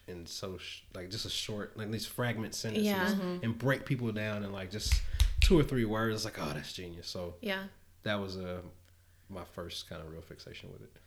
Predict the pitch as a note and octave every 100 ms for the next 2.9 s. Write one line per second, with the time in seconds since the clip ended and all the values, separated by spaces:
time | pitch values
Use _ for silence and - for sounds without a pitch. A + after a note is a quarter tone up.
0 | - - - - - - - - A#3 E3+
1 | F3+ F3+ F3+ F3+ F3 F3 B2+ C#3+ - -
2 | - F#3 C3 - D3 B2 C#3+ A2+